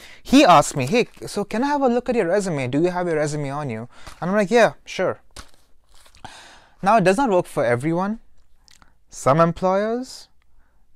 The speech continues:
they are like, s-, some of them can be really, some of them are really tired maybe. So they're gonna be like, "Give me your resume, please," you know, or just, "Can I see your resume?" And that's fine. If they ask for that, that's fine.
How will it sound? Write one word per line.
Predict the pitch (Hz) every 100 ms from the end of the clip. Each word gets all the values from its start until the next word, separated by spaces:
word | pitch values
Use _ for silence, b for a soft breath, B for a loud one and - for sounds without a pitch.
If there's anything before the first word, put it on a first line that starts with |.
| -
they | 131
are | 131 147
like, | 139 107 - B B B
s-, | B - -
some | - 226
of | 233
them | 233 202
can | 170
be | 160
really, | 135 131 143 143 B B -
some | 165 226
of | 202
them | 185
are | 139
really | 131 143
tired | - 120 120 117
maybe. | 113 104 110
So | 135
they're | 151 156
gonna | 160
be | 147
like, | 147 135 123 _ _ - - 135
"Give | 147
me |
your | 131
resume, | 110 104 120 113
please," | 107 107 - _ -
you | 120
know, | 143 B B
or | -
just, | 131 135 - - -
"Can | 143
I |
see | 139 135
your | 120
resume?" | 117 113 110 b b b b b - -
And | 170
that's | 214 -
fine. | 202 131
If | 117 131
they | 151
ask | 135 175 -
for | -
that, | 185 196 165
that's | 135 -
fine. | 151 117 101